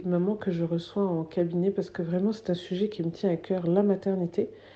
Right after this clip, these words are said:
C'est une santé qui est vraiment négligée par le système, mais aussi par nous-mêmes, les mamans. On se retrouve dans le tourbillon de la vie,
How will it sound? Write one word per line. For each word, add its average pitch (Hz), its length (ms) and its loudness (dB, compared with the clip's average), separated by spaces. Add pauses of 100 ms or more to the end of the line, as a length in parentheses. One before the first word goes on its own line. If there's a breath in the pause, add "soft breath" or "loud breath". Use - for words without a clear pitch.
(220 loud breath)
C'est - 380 0
une 175 80 -4
santé 190 340 -2
qui - 180 -4
est 170 60 4
vraiment 185 400 2
négligée 196 520 4
par 202 220 2
le 196 120 8
système, 170 580 0
mais 214 240 4
aussi 208 240 0
par 196 240 0
nous-mêmes, 175 440 2
les 170 260 6
mamans. 190 360 4 (460 loud breath)
On 180 60 -6
se - 120 -10
retrouve 185 280 -2
dans 180 100 2
le 165 80 0
tourbillon 190 440 0
de 175 120 0
la 170 80 6
vie, 180 300 0